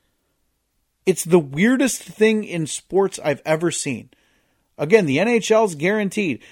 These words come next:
If you play one day on a forty-man roster, on an active forty-man roster in Major League Baseball, in the big leagues, you're guaranteed a pension. How is it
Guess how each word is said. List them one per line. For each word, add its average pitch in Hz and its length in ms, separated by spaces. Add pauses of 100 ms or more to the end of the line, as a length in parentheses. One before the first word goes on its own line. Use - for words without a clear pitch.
(160)
If 156 180
you 208 80
play 196 220
one 175 320
day 196 220
on 190 120
a 151 60
forty-man 170 580
roster, 139 380
on 113 80
an 113 80
active 151 340
forty-man 160 520
roster 151 420
in 131 100
Major 131 280
League 139 180
Baseball, 120 580 (920)
in 135 160
the 160 80
big 151 260
leagues, 107 380 (920)
you're 185 120
guaranteed 220 380
a 214 60
pension. 208 480 (1500)
How 302 340
is 285 240
it 120 220